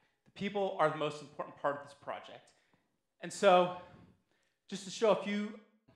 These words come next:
snapshots of getting to work with some of the, my peers on this project, it's been really, really fun to work with the Georgia Tech students across the country. So this is Kyle Scott on the left,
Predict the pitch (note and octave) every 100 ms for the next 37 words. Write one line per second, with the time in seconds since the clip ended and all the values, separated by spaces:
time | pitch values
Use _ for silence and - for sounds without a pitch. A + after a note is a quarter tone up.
0 | _ - F#3+ F3 - D#3 C#3+ C#3+ D3+ C#3
1 | D#3+ E3 C3+ D3 D3 D3 - - _ _
2 | D3 D3 - E3 D#3 - - _ - C3+
3 | C3+ - - _ - F3+ E3 D3+ D3 -
4 | - C3 B2+ B2 - - _ _ _ _
5 | _ _ D#3 F#3 F#3+ F3 - C3+ G3 A#3+
6 | A#3+ F#3+ F#3+ F3 E3+ D3+ C3 B2+ C3+ -
7 | - D3+ C3 F3 F3 E3+ - - - _
8 | _ _ D#3 F3+ F3+ E3+ F3 - F#3 -
9 | - D3+ C#3+ D3+ - - - G3 F#3+ F#3+
10 | A3 - E3+ D#3+ - C3+ D3+ - _ _
11 | _ - - E3+ D#3+ D#3+ F#3+ G3 E3+ -
12 | _ - F3 F3 - E3+ E3+ D#3 C#3+ D3
13 | D3 -